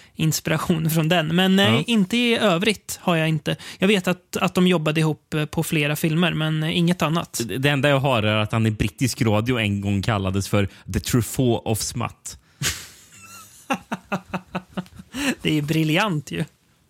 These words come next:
Speaker 1: Det vill man ju bli kallad.
Speaker 2: Det är bra, är det?
Speaker 1: Ja, mycket bra.
Speaker 2: Ja.
Speaker 1: Ja.
Speaker 2: I film, filmen förresten så går de ju, mm, är det ju paret, eh, som är typ huvudrollerna
Speaker 1: Mm.
Speaker 2: som går på dejt.
Speaker 1: Mm.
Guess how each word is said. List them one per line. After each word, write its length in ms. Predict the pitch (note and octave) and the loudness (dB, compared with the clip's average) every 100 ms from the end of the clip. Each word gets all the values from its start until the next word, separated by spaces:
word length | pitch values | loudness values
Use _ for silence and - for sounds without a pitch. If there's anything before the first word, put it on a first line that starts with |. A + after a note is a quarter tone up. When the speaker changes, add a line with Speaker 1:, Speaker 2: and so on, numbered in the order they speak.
| - - - - - | -20 -18 -18 -10 -2
Speaker 1:
Det 80 | |
vill 200 | F3+ D3+ | 0 2
man 100 | D#3 | 2
ju 60 | G3+ | 2
bli 120 | A3+ | 2
kallad. 320 | G3 D#3+ E3+ - _ _ _ | 0 -2 -6 -10 _ _ _
Speaker 2:
Det 140 | D3 A#2+ | -4 -2
är 40 | |
bra, 240 | C#3+ A3 G#2 | 2 2 0
är 40 | |
det? 160 | F#2 A#2 D#3+ | -4 -8 -8
Speaker 1:
Ja, 220 | D3 D#3 | -4 0
mycket 300 | F3+ F3 F#3+ | 2 0 -2
bra. 180 | F3+ E3+ - - | -6 -8 -12 -6
Speaker 2:
Ja. 220 | A2 B2+ - - - - - - _ | 0 0 0 -6 -8 -20 -20 -20 _
Speaker 1:
Ja. 240 | - A3 B3 | 0 0 2
Speaker 2:
I 160 | E3 G3 | 2 2
film, 340 | D#3 B2 B2+ | 2 2 0
filmen 300 | B2+ A2+ F3 | 2 4 4
förresten 360 | D#3+ - A#2+ A2 | 2 0 0 2
så 100 | A2 | 2
går 220 | A2 G#2+ | 4 4
de 140 | A2 | 4
ju, 420 | A2 G#2+ G#2 G#2 G#2 | 4 4 4 4 2
mm, 280 | G#2 A2+ - - G#2+ A2 F#2+ | 2 0 -4 -10 -8 -6 -2
är 120 | A2 | 0
det 60 | A2 | 2
ju 280 | A2 G#2+ | 0 0
paret, 480 | G2+ G#2 G#2 G#2 - | 0 0 0 -2 -4
eh, 400 | F#2+ F#2 F#2 G2 | -2 0 0 -2
som 180 | G#2 G2+ | -4 -6
är 40 | F#2 | -6
typ 180 | - - _ - | -10 -18 _ -6
huvudrollerna 460 | A2+ G2 F#2+ G2 A2 | -2 0 0 0 2
Speaker 1:
Mm. 180 | E3+ G3+ - - | 2 -2 -6 -10
Speaker 2:
som 180 | - G2+ | -2 0
går 160 | G#2+ G2+ | 2 2
på 100 | A2+ | 2
dejt. 280 | F3 E2+ D3 | 0 -2 -4
Speaker 1:
Mm. 160 | F3+ | -4